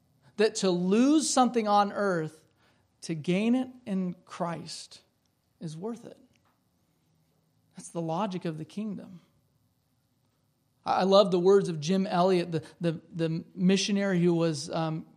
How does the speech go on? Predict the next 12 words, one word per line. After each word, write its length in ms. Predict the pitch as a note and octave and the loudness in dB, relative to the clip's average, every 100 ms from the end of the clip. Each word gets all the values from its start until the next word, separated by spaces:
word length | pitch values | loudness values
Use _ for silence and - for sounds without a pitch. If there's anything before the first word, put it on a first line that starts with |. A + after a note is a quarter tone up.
| _ F#3 | _ -2
who 200 | E3+ E3 | 0 0
eventually 400 | D#3+ F3+ F3 F3 | 0 0 0 -2
would 100 | D#3+ | -2
become, 260 | D3+ E3 D3 - _ | -4 -6 -8 -14 _
uh, 180 | E3+ D#3+ | -2 -2
martyred 720 | F3 F3 F3+ F3+ F3 E3 - - | 0 2 2 2 -2 -4 -8 -8
while 200 | E3 D#3+ | -6 -4
spreading 300 | - F3 E3 | -4 -4 -4
the 80 | |
gospel 400 | D3+ D3+ D#3 D#3+ | -2 -2 -4 -8
in 60 | D#3 | -8
Ecuador. 520 | D#3+ - - - F3+ | -10 -10 -14 -14 -18